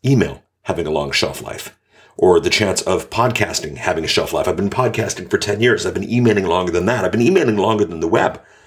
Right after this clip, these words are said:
There are certain things that just have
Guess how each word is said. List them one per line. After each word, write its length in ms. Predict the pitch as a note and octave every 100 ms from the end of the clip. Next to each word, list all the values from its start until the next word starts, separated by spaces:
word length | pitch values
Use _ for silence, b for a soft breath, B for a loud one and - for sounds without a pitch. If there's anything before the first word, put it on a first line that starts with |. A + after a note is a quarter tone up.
| b b b -
There 220 | G#2 F#2+
are 60 | -
certain 360 | - - -
things 480 | - A#2 C3+ E2+ -
that 140 | E2+
just 240 | - G2+ -
have 360 | - A2+ G#2+